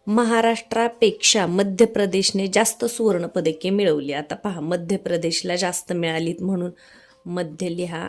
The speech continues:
आणि इकडे महाराष्ट्र, महाराष्ट्राला मध्य प्रदेशपेक्षा कमी मिळालेली आहेत. महाराष्ट्रापेक्षा मध्य प्रदेशने जास्त मिळवली, पण आंध्र प्रदेश एवढी सुवर्णपदके त्यांना मिळाली नाहीत.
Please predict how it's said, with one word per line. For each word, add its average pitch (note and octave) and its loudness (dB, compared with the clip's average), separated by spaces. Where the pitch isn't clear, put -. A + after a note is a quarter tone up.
आणि D#3+ -4
इकडे E3+ -4
महाराष्ट्र, F3 -4
महाराष्ट्राला D#3+ -10
मध्य D#3+ -6
प्रदेशपेक्षा D#3+ -8
कमी A3+ 4
मिळालेली D3 2
आहेत. D#3+ -6
महाराष्ट्रापेक्षा F#3+ -2
मध्य G3 2
प्रदेशने F3+ -2
जास्त F#3+ -2
मिळवली, F3 2
पण B3 2
आंध्र A#3 4
प्रदेश G#3 2
एवढी G3+ 4
सुवर्णपदके F3 0
त्यांना E3+ -4
मिळाली E3+ 0
नाहीत. F3+ -2